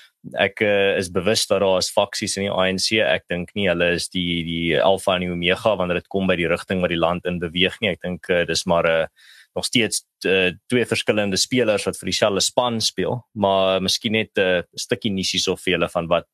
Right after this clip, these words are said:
binne die A N C hierdie week gebeur het. So president Cyril Ramaphosa,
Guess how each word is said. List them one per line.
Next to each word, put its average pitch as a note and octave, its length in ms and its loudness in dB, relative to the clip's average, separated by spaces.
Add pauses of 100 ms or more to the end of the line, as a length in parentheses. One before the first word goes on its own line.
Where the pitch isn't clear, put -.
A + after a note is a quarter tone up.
binne E2+ 440 0
die E2+ 240 -2
A E2+ 120 0
N E2 100 0
C - 180 0
hierdie D#2+ 260 -2
week A#1+ 220 -8
gebeur B1+ 280 -12
het. - 120 -14 (540)
So A#2 260 2
president A2 400 0
Cyril B2+ 180 2
Ramaphosa, A#2+ 760 2